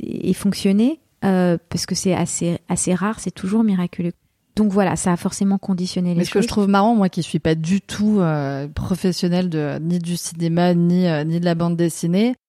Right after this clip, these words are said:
Speaker 2: j'ai vu avec mon, mon humble regard, euh, j-, j'ai reconnu des scènes quasiment de cinéma dans la bande dessinée, le découpage, les angles de prise de vue.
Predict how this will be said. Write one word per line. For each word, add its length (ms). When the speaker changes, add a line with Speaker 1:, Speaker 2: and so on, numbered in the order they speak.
Speaker 2:
j'ai 240
vu 280
avec 280
mon, 180
mon 320
humble 300
regard, 640
euh, 220
j-, 160
j'ai 160
reconnu 460
des 120
scènes 380
quasiment 420
de 140
cinéma 600
dans 160
la 100
bande 220
dessinée, 500
le 140
découpage, 920
les 300
angles 540
de 80
prise 340
de 120
vue. 280